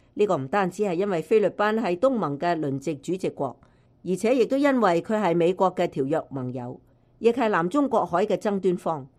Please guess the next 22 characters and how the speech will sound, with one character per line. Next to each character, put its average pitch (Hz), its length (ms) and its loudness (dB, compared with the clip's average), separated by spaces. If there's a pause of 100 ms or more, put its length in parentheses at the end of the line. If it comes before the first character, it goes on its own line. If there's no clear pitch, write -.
(360)
而 175 80 -2
且 240 220 2
亦 233 120 4
都 254 180 -2
係 196 180 0
伊 247 220 0
斯 277 140 -4
蘭 156 260 0
國 175 280 2
擴 190 240 -2
大 160 200 0
佢 190 260 -4
喺 202 300 0
東 262 180 2
南 147 240 -2
亞 170 260 2
影 170 200 -4
響 202 200 0
力 180 120 0
嘅 151 120 -8
關 175 280 -2
鍵。 123 240 -8